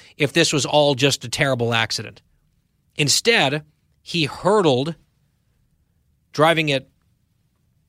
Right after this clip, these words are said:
high velocity, towards the crowds of people,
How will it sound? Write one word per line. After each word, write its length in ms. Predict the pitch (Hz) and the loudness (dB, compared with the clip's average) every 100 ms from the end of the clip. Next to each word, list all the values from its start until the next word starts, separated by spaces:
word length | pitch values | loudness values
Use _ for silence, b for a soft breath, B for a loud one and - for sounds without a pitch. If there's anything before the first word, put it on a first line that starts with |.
| _ _ _ | _ _ _
high 240 | 160 180 | 0 2
velocity, 680 | 180 160 135 123 135 127 127 | 2 2 2 2 -2 -6 -8
towards 680 | - - 294 208 110 - - _ | -8 2 4 4 2 -10 -14 _
the 80 | 147 | -2
crowds 340 | - 151 120 | 0 0 -2
of 80 | 123 | -2
people, 380 | 139 - - | -4 -4 -12